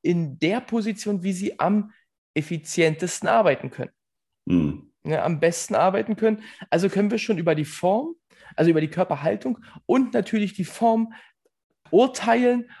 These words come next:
Speaker 1: ob da zu viel zusätzliche Kraft benötigt werden kann, um die, um einen Wirkungstreffer zu erzielen.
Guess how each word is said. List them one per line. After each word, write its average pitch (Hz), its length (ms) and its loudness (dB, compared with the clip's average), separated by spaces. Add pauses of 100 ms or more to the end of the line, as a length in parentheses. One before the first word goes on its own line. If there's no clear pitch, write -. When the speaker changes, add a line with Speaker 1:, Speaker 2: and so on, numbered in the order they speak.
(160)
Speaker 1:
ob 196 260 0
da 190 260 0 (140)
zu - 260 -4
viel - 480 0 (100)
zusätzliche 220 560 -2
Kraft 202 420 -4
benötigt 185 560 0
werden 185 240 -2
kann, 185 220 -2
um 175 200 -4
die, 170 140 -8 (400)
um 165 380 -2
einen 151 180 0
Wirkungstreffer 165 600 -4
zu - 140 -8
erzielen. - 520 -2